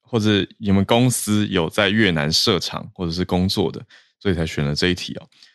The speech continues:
这是越南的总书记，好，越共的总书记跟中共的总书记，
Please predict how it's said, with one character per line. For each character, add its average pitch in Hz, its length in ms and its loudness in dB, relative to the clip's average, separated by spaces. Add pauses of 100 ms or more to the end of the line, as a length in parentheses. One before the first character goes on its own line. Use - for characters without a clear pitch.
(120)
这 139 120 -2
是 123 480 2 (200)
越 135 300 4
南 82 460 0 (180)
的 82 440 -2
总 73 340 -4
书 110 340 -2
记， 98 500 -4 (1040)
好， - 220 -10
越 143 180 4
共 120 220 4
的 95 60 2
总 - 180 -4
书 - 180 -4
记 82 240 -4 (460)
跟 104 420 4 (320)
中 131 220 4
共 123 180 4
的 92 80 2
总 78 220 -4
书 90 180 -6
记， 82 280 -6